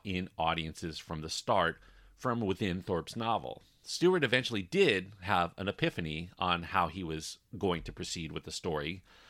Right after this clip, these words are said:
He had a heated argument with his wife. Stewart stormed out of his Pasadena home. He s-, he got in his car. He headed toward his Burbank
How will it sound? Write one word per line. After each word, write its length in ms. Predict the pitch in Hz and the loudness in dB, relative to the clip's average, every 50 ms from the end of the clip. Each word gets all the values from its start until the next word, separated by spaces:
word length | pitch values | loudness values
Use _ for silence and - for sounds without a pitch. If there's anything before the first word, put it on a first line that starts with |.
| - - - _ | -20 -20 -20 _
He 260 | - 131 131 127 117 | -4 -2 -2 0 2
had 320 | 107 131 120 113 - - - | 4 8 8 8 8 8 2
a 60 | 107 | 0
heated 440 | 87 - - 160 196 208 - 110 - - | 0 0 -2 -2 -2 0 0 -2 -2 0
argument 500 | 87 85 87 82 80 82 80 82 - - | 0 0 0 0 -4 -6 -8 -8 -6 -8
with 140 | 82 80 - | -10 -6 -6
his 160 | 82 71 - | -6 -6 2
wife. 360 | 98 101 104 113 110 104 - - - - - - - - _ _ | 6 6 8 8 6 2 -4 -16 -20 -20 -20 -20 -20 -20 _ _
Stewart 380 | - - 139 135 117 120 - | -4 0 0 2 0 0 -2
stormed 420 | - - - 147 147 143 139 135 - | -4 2 4 6 6 6 4 2 2
out 260 | - 110 113 117 110 | 4 6 6 6 4
of 60 | 107 90 | 2 0
his 140 | 90 82 | -2 -4
Pasadena 560 | - - 110 107 101 - - 98 98 95 92 85 | -4 -2 -2 -2 -2 -4 -6 -4 -4 -2 -2 -2
home. 420 | 78 95 95 92 92 92 92 95 | -2 -2 0 0 0 -2 -4 -6
He 120 | 90 78 | -8 -8
s-, 180 | 73 - - - - _ _ | -6 -8 -8 -8 -10 _ _
he 160 | - 90 85 | -10 -8 -4
got 260 | 80 - 113 117 113 | 6 8 8 8 8
in 80 | 117 107 | 4 0
his 120 | 110 101 | -2 -4
car. 320 | - - - 101 98 95 95 | -4 -2 2 4 4 4 4
He 200 | 90 92 82 82 | 0 -2 -6 -6
headed 400 | - 120 127 117 123 113 - - | -2 -2 -2 -2 -2 -6 -6 -12
toward 420 | - - 107 107 104 104 101 90 - - - _ | -6 0 2 2 2 2 0 -2 -8 -14 -20 _
his 280 | - 110 101 90 87 | -4 -2 -2 -2 -2
Burbank 580 | 92 87 95 110 139 143 139 131 127 117 - | -2 2 4 4 4 4 2 0 -2 -2 -8